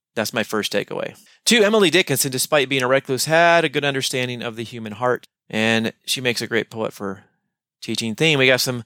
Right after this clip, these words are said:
sh-, great show notes here. Check 'em out. Dickinson Love Poem Post, Poetry Collections, Figurative Language and Poetry Lesson Plan, Theme and Poetry Lesson Plan, E L A Common Core Lesson Plans dot com, the best website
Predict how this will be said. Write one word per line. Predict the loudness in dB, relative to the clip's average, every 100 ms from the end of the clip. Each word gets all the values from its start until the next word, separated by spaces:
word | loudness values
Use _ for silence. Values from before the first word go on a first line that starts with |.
| _
sh-, | -2 -2
great | 0 0 2
show | 2 4
notes | 4 4
here. | 4 4 2
Check | 2 0
'em | 2
out. | 2 2
Dickinson | 0 -2 -4 0
Love | 2 0
Poem | 0 0 0
Post, | 0 2 2 0 0
Poetry | -2 0 -6
Collections, | -6 0 2 2 -4 -4 -4 -4
Figurative | -2 0 -2 0
Language | 0 0 -4
and | -6
Poetry | -2 -2 -2 0
Lesson | 0 0 -4
Plan, | -4 -2 -2 -4 -12 _ _ _ _
Theme | 2 2 2
and | 0
Poetry | 2 2 0 0
Lesson | 0 0 -6
Plan, | -6 -2 -2 -4 -10 _ _ _ _
E | 2
L | 4 4
A | 2
Common | 0 0 -2
Core | -4
Lesson | -2 -2 -2
Plans | -4 -4 -4 -2
dot | -4 -2
com, | -2 -2 -2
the | 0 2
best | 4 4 2 0
website | -4 -2 -2 -4 -6 -10